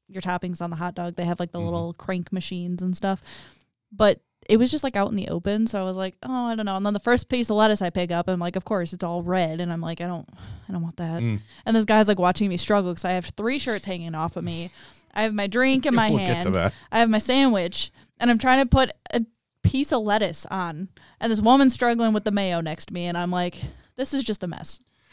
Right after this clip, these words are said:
Speaker 1: I'm lucky I didn't
Speaker 2: So
Speaker 1: drop
Speaker 2: normally
Speaker 1: it in
Speaker 2: when we go
Speaker 1: anything.
Speaker 2: to an event, we go to a smaller venue. They don't have any food, so this was kind of a treat.
Speaker 1: Or if they do, they have, like, popcorn.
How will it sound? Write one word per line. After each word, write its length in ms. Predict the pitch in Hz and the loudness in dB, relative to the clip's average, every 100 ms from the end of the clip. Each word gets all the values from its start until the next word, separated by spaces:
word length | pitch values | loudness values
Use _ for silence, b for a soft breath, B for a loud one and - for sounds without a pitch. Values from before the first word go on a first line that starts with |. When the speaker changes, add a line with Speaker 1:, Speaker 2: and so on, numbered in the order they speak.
| - | 0
Speaker 1:
I'm 140 | 233 | 4
lucky 260 | 247 247 254 | 6 6 4
I 40 | 220 | 4
didn't 140 | 208 | 4
Speaker 2:
So 60 | 185 | 4
Speaker 1:
drop 100 | 143 | 6
Speaker 2:
normally 200 | 190 170 | 8 8
Speaker 1:
it 40 | |
in 40 | 131 | 8
Speaker 2:
when 100 | 117 | 6
we 100 | 117 | 6
go 60 | 113 | 6
Speaker 1:
anything. 100 | 110 | 6
Speaker 2:
to 40 | 104 | 4
an 40 | |
event, 340 | 98 110 107 107 | 4 4 2 2
we 80 | |
go 120 | 107 120 | 2 2
to 100 | 98 | 2
a 40 | |
smaller 380 | - 110 104 101 | 0 0 0 0
venue. 380 | 104 117 123 123 | 0 2 2 4
They 140 | 123 | 4
don't 100 | 110 | 4
have 120 | 120 | 2
any 80 | 104 | 2
food, 340 | 92 123 90 73 | 2 0 0 -2
so 140 | - | -2
this 240 | 104 131 147 | 2 2 2
was 240 | 110 - | 0 -2
kind 140 | 104 87 | -4 -4
of 40 | |
a 40 | |
treat. 300 | - 117 104 233 | -4 -6 -2 2
Speaker 1:
Or 80 | 226 | 2
if 60 | |
they 100 | 233 | 4
do, 120 | 214 202 | 4 4
they 60 | |
have, 100 | 175 | 2
like, 160 | 170 - | 0 -2
popcorn. 480 | - - - 185 | -4 -6 -10 -10